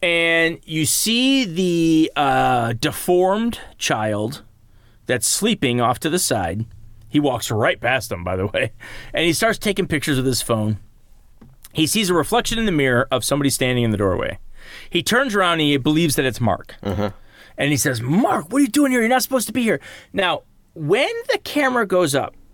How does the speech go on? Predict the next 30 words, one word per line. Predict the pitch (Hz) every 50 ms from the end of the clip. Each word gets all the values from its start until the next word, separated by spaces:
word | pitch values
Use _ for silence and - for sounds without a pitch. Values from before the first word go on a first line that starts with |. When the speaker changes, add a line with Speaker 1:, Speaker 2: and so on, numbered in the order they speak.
| _ _
Speaker 1:
and | 151 151 147
you | 143 147 139
see | - - - 208 226 240 247
the | 247
reflection | 226 202 160 - - - 214 233 226 - - - 247 226
in | 214 208
the, | 185 165 - -
in | 160 156 156 151
the | 143 135
glass, | 131 - 143 139 135 - - - - - - - - - - - - - - - - - -
when | - 156 151
he | 117 214 349 415
spins | - - - - 311 311 330 349 302 269
around | 285 220 202 196 196 202 233 269 269 -
to | - 190
yell | 156 156 185 185 185 196 196 185
at | 160 131
who | 143 202 202
he | 156 147 160 135 117 - -
believes | 139 139 143 131 147 185 180 -
is | 143 127 - -
Mark, | 131 127 170 294 - - - - -
Speaker 2:
Right. | 107 104 101 92 90 - - - -
Speaker 1:
the | - 185
camera | - - - 240 294 381 440 415 294 -
follows. | - - - 220 202 247 320 339 208 147 120 104 - -
It | - -
doesn't | - 247 269 - - - -
cut. | - - 339 311 131 120 - - - -
It | - 240 -